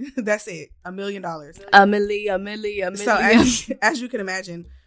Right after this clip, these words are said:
Speaker 1: once she went to jail, she never got out.
Speaker 2: Good.
Speaker 1: So before I kinda give you the facts on the, the court case and all of that stuff, I'm going to talk about a theory that somebody has.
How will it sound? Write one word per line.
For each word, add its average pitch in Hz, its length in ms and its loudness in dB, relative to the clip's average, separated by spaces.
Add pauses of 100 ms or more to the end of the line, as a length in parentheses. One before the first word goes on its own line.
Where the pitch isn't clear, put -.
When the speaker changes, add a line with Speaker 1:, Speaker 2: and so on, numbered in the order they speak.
Speaker 1:
once 202 160 -4
she 247 100 -4
went 196 140 -6
to 185 80 -16
jail, 180 160 -6
she 175 140 -10
never 156 160 -12
got 135 160 -16
out. - 160 -20 (1200)
Speaker 2:
Good. 226 400 0 (760)
Speaker 1:
So 240 360 2
before 277 420 -4
I 254 140 2
kinda 247 260 -12
give 202 240 -12
you 185 540 -12
the 180 100 -10
facts 180 500 -4
on 170 280 -12
the, 143 200 -16
the 180 120 -14
court 208 320 -10
case 185 420 -10
and 170 100 -14
all 160 120 -10
of 156 80 -14
that 160 160 -14
stuff, 160 320 -14 (500)
I'm 214 240 0
going 202 240 -12
to 196 160 -18
talk 165 320 -12
about 160 380 -12
a 170 40 -16
theory 180 500 -8
that 165 300 -12
somebody 160 420 -14
has. 110 520 -16